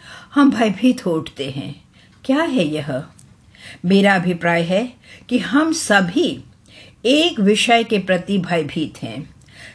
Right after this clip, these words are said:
समग्र विश्व में ही। क्या है यह?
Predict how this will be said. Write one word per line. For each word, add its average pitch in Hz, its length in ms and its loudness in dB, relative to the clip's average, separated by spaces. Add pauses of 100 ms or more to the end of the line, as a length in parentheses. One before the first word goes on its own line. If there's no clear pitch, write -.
(120)
समग्र 285 760 2 (180)
विश्व 190 600 0 (100)
में 156 220 0
ही। 131 300 -10 (500)
क्या 339 220 2
है 311 200 0
यह? 160 240 -2